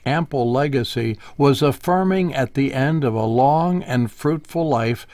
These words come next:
that it wasn't his children, grandchildren, great-grandchildren, it was not even having been honored by the national religious broadcasters for his ministry,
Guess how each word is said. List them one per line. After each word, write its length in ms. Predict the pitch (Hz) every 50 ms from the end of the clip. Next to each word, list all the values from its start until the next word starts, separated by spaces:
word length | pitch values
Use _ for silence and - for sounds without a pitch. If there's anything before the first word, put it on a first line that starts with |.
| - -
that 180 | - 127 127 123
it 100 | 131 -
wasn't 520 | 143 135 147 165 175 165 - 196 196 180
his 260 | - - 190 185 147 -
children, 840 | - - - 147 143 139 143 135 139 147 147 147 147 151 147 131
grandchildren, 1000 | 110 - 135 147 165 185 185 165 - - 160 160 156 156 156 160 160 156 156 139
great-grandchildren, 1120 | 127 147 156 202 214 180 127 139 151 170 185 180 156 - - - 175 175 170 160 180 180
it 160 | 165 - 170 156
was 260 | 147 165 156 131 131
not 380 | 151 160 175 185 196 185 185 -
even 320 | 165 180 185 170 180 165
having 460 | 143 120 160 170 165 185 180 165 139
been 180 | 127 - 139 131
honored 480 | - 143 151 165 175 185 180 160 139 131
by 180 | 139 139 143
the 140 | 139 147 147
national 520 | 147 151 160 165 156 - - 180 170 170
religious 500 | 156 165 175 170 170 175 160 156 156 139
broadcasters 880 | - - 170 175 185 196 175 - - 156 160 147 - - 170 170 160 -
for 240 | - - 180 170 143
his 200 | 175 170 147 139
ministry, 640 | 165 190 214 214 202 - - - 143 110 92 -